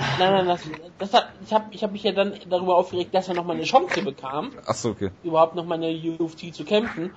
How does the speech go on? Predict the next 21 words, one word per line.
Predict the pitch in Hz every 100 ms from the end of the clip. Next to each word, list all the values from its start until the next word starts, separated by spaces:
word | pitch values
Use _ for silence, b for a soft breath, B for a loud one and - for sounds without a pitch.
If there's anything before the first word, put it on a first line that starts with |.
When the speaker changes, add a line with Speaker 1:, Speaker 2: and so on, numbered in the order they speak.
| -
Speaker 1:
Und | -
die | 185
hat |
er | 196
dann | 185 175
gewonnen | 156 143 180 165 131 -
in | 147 147
Irland. | 156 151 127 123 - _ _ - - -
Speaker 2:
Ach | 147
so, | 185
stimmt, | 208 151
den | 175
hatte | 156 156 -
ich | 214 -
gesehen. | 117 98 80
Das | 85
war | 98
ein |
hervorragender | 90 85 85 67 -
Kampf. | 50 - - - - -
Speaker 1:
Richtig. | 165 -